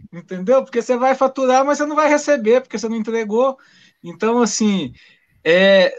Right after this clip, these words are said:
lembrem da logística com bastante carinho. É, é um momento de você repensar algumas, algumas teorias que você, algumas coisas que você tá fazendo na sua logística, que pra um momento de excesso de volume não vai funcionar muito bem.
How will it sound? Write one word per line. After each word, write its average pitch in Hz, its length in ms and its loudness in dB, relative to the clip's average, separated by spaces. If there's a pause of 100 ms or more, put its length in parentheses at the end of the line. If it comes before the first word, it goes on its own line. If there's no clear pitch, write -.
lembrem 240 480 -2
da 240 80 -2
logística 208 600 -4
com 190 140 -8
bastante 190 440 -6
carinho. 175 600 -8 (560)
É, 175 500 2
é 202 40 4
um 220 100 0
momento 214 560 0
de 170 100 -12
você 196 320 -4
repensar 196 580 -2
algumas, 196 520 -2
algumas 165 520 -2 (120)
teorias 190 500 -4
que - 100 -18
você, 180 420 -12
algumas 151 640 -2
coisas 185 360 -8
que - 80 -18
você 190 260 -4
tá 208 140 -2
fazendo 185 320 -2
na 175 80 -4
sua 185 160 -4
logística, 180 540 -2 (480)
que 208 440 2
pra 202 180 4
um 226 160 4
momento 208 480 2
de 175 160 -2
excesso 196 440 0
de 190 80 -4
volume 185 400 -2
não 214 220 0
vai 233 120 2
funcionar 190 480 -4
muito 180 240 -6
bem. 190 380 -4